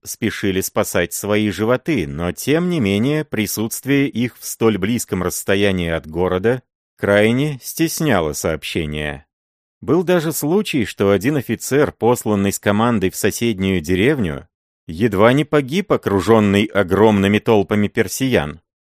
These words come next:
и спасся только благодаря случайной помощи, подошедшей к нему из Решта.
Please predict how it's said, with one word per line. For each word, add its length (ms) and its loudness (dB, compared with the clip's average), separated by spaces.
и 80 -2
спасся 580 0
только 400 2
благодаря 640 4
случайной 600 0
помощи, 600 0
подошедшей 680 -2
к 100 -14
нему 300 0
из 120 -4
Решта. 560 0